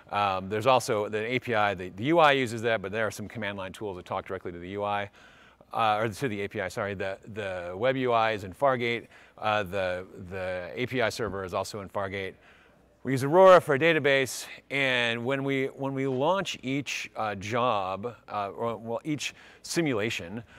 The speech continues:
um, there's, uh, there's kind of this top-level concept we call an evaluation, which is, like, a group of a bunch of simulations.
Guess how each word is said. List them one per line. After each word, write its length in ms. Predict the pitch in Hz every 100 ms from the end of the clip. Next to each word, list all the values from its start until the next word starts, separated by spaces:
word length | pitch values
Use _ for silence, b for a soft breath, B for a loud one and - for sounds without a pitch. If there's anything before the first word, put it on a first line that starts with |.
| B -
um, 540 | 110 104 98 95 107 120 123 113
there's, 520 | 127 123 120 113 104
uh, 520 | 110 107 101 98 98
there's 220 | 104 107
kind 160 | - 120
of 40 |
this 140 | 101 -
top-level 400 | 160 147 135 117
concept 340 | 120 101 107
we 120 | 95
call 200 | 92 104 90
an 40 |
evaluation, 680 | 90 101 110 104 92 87 92
which 120 | 85
is, 80 | 87
like, 120 | 87
a 60 | 87
group 260 | 87 127 110
of 120 | 101
a 40 |
bunch 180 | 95 104
of 60 | 104
simulations. 680 | 123 120 117 147 147 143